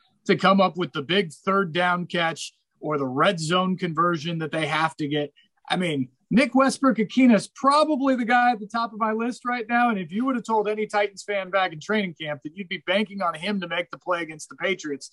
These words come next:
to help you stay in the game or win the game,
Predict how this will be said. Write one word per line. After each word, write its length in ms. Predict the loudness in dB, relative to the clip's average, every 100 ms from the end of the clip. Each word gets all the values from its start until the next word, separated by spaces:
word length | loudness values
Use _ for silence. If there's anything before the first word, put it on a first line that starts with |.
| _ _ _
to 120 | -2
help 260 | 2 2 2
you 220 | 0 0 -4 _ -10
stay 360 | -4 2 2
in 140 | 2 -2
the 60 |
game 300 | -2 -4 -2
or 100 | -2
win 240 | 0 0 0
the 100 | -2
game, 360 | -4 -4 -6